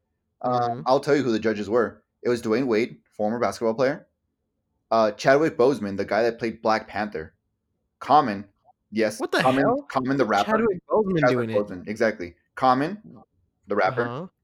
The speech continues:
Speaker 1: Uh, Candace Parker, she is a, I think either former or still plays in the W N B A. I'm not so sure, but she, she,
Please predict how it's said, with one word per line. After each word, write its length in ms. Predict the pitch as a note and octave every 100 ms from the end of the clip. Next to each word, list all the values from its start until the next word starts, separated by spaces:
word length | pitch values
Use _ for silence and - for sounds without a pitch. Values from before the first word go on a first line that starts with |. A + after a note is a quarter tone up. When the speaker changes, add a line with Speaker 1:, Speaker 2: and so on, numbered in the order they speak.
| _ _ _ -
Speaker 1:
Uh, 300 | A#2 A2 G#2+
Candace 380 | - A#2+ C3+ -
Parker, 500 | C#3 A#2 C#3+ F3+ _
she 840 | - - C3+ A#2+ A#2 A2+ A2+ A2+ -
is 400 | A#2 A2 G2+ G#2
a, 500 | G#2 G2 G2 F#2+ - -
I 80 | G#2
think 260 | E3+ A3+
either 180 | E3+ A#2+
former 360 | - C3 A#3+ F#4
or 160 | F3
still 200 | C3 C#3+ C#3+
plays 240 | B2+ A2+
in 80 | G#2+
the 60 | G2+
W 280 | G2+ F#2 F#2
N 100 | F#2
B 220 | F2+ F2+
A. 60 |
I'm 100 | E2+
not 160 | A#2 B2
so 100 | A2
sure, 220 | - G2
but 200 | F2 F2+
she, 340 | - A#2 A2 A2
she, 380 | - A2+ G2+